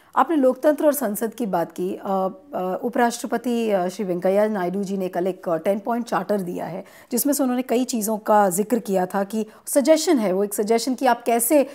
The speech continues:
पार्लियामेंट की इंटीग्रिटी और सॉवरेनिटी को मेंटेन कर सकते हैं, उसकी लेजिस्लेचर्स को और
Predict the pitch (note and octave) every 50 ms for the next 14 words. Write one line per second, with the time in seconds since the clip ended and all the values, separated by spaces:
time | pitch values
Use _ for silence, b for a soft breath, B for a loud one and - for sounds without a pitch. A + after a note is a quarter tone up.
0 | B B B B - A3 A3 A3 A#3+ A#3+ A#3 - B3 A3+ G#3+ F#3 G#3 G3+ G3 G#3+
1 | A3 G#3 B3 A#3+ A#3 A3 G#3 G#3 A3 G3 F#3+ G3 G3+ G#3+ G3+ A3+ A#3 - G#3+ G3+
2 | F#3+ F#3 G3 G3+ A3+ G#3+ G#3 G#3 G#3 - G#3 - - A3 A3 A3 G3+ G3+ - A#3
3 | G#3 G3 F#3+ G#3+ G#3 - B3+ A#3+ - B3+ B3 A#3 - - A#3+ A#3+ A#3 A#3